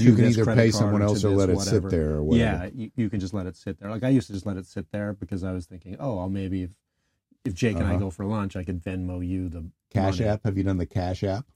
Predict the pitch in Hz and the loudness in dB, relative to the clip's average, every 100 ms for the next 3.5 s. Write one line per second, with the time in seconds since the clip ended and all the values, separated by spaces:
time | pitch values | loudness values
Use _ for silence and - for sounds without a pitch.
0 | _ - 135 143 139 131 104 101 92 90 | _ -8 -6 -6 -10 -12 -16 -16 -12 -10
1 | 87 85 - _ _ 73 73 69 76 71 | -10 -12 -16 _ _ -8 -8 -6 -8 -6
2 | 71 73 76 _ _ _ _ _ 85 87 | -6 -8 -12 _ _ _ _ _ -4 -2
3 | 85 78 82 90 80 | 0 -2 -2 -2 -2